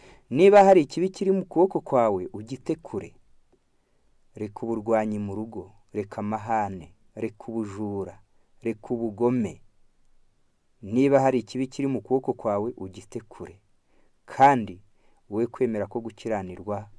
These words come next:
kuba mu rugo rwawe. Ubwo ni bwo noneho uzubura amaso yawe udafite ikizinga,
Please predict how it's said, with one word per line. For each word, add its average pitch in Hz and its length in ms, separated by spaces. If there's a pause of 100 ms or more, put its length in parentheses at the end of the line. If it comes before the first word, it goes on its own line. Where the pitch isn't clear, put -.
(120)
kuba 98 220
mu 95 140
rugo 82 220
rwawe. - 480 (720)
Ubwo 104 280
ni 156 140
bwo 107 360 (560)
noneho 113 680 (640)
uzubura 113 480
amaso 123 380
yawe 104 440
udafite 113 480
ikizinga, 90 800